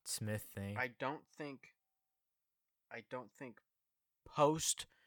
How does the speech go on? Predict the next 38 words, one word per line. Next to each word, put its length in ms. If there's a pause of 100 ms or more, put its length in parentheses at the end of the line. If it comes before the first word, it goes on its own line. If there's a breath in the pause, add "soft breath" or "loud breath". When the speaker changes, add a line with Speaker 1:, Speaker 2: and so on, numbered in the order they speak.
(360)
Speaker 2:
two 240
thousand 680
Adam 220
Sandler 460
is 200
funny. 280
His 180
old 260
movies 300
are 120 (100)
good, 300 (360)
but 100
then 100
they 100
just 240
got 140
repetitive, 680
and 100
he 80
just 240
plays 280
the 100
same 380 (420 soft breath)
dumb, 380 (480)
you 100
know, 220 (360)
idiot 320
with 160
a 60
Speaker 1:
Yeah. 140
Speaker 2:
speech 320
impediment 420 (100)
in 60
every 260
movie 540 (300)
who's 120
stu-, 420
like, 200